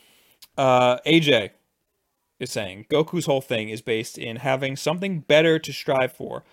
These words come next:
Goku will never be all-powerful. Superman's whole thing is how do you li-, live as a god amongst men and whatnot.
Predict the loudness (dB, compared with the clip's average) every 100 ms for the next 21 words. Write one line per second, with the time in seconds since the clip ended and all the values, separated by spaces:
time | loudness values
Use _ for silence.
0 | _ _ -2 2 2 2 0 0 0 -2
1 | -4 0 2 2 -2 -6 -6 -10 -12 -8
2 | -8 -4 -4 -2 -4 -4 -8 -8 -10 -10
3 | -2 0 0 -2 -8 -8 -10 -10 -8 -8
4 | -6 -6 -2 -2 -4 -4 -4 -4 -4 -2
5 | -2 -6 -10 -14 -14 -12 -12 -12 -16 -16
6 | -20